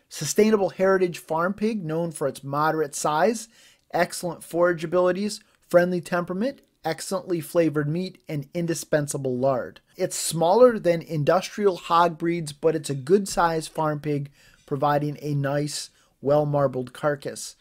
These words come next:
There is a lot of variability because it is a landrace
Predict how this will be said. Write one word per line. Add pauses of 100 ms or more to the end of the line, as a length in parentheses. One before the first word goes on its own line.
There
is
a
lot
of
variability
because
it
is
a
landrace